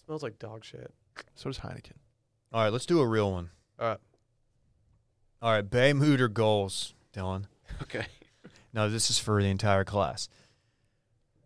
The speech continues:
Speaker 3: McConaughey ice fishing, McConaughey pushing a Lincoln,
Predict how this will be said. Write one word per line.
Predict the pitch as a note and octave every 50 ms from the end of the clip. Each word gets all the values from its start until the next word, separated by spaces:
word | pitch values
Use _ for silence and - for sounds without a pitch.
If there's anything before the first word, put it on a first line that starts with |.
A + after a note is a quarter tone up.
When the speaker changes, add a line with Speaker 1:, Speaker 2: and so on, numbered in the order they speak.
| _ _ _ _ _ -
Speaker 3:
McConaughey | A2 G#2+ - B2+ C3 C#3 D3 D3 C#3+ D3+ D3 C#3 -
ice | A#2 A#2+ B2+ - -
fishing, | - D#3 D3+ C#3 - E3 E3 E3 D#3+ D3 - - - _ _ _ _ _ _ _ _ _
McConaughey | G2+ G#2+ - C3 C#3 C#3+ C#3+ C#3 C#3 C3+ C3 A#2 - _
pushing | - C#3 C#3 B2 - B2+
a | A2+ G#2+
Lincoln, | A2 A#2+ C3 B2+ - C#3+ C#3 C3+ C3+ B2+